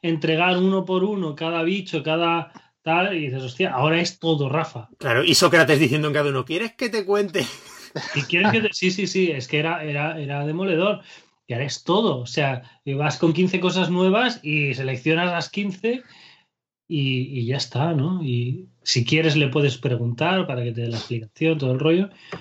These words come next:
Speaker 1: pero si quieres ir al grano, vas al grano, está muy bien.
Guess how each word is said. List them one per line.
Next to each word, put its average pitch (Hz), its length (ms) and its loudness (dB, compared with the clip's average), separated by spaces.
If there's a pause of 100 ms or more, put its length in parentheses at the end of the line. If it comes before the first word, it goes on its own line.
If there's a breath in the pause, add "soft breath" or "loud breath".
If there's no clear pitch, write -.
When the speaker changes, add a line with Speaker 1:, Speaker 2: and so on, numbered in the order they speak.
(380 loud breath)
Speaker 1:
pero 120 160 2
si 113 220 0
quieres 123 300 2
ir 127 100 4
al 127 120 2
grano, 131 260 2
vas 143 160 2
al 127 140 0
grano, 120 440 -2
está 120 220 -2
muy 120 220 4
bien. 107 320 -6